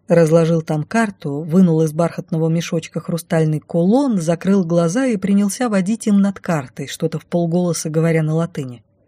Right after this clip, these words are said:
Енька и Белла ему не мешали, пристроились рядом со мной спереди и наблюдали за процессом.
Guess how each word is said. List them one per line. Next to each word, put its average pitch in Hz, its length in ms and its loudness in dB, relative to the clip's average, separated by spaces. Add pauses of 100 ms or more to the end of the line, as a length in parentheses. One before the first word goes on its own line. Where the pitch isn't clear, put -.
(180)
Енька 170 380 2
и 151 60 2
Белла 170 260 2
ему 151 220 -2
не 156 120 0
мешали, 156 480 -2
пристроились 160 800 0
рядом 160 300 0
со 170 180 -2
мной 165 240 0
спереди 202 460 -2
и 175 60 2
наблюдали 175 540 0
за 170 140 -2
процессом. 180 720 -8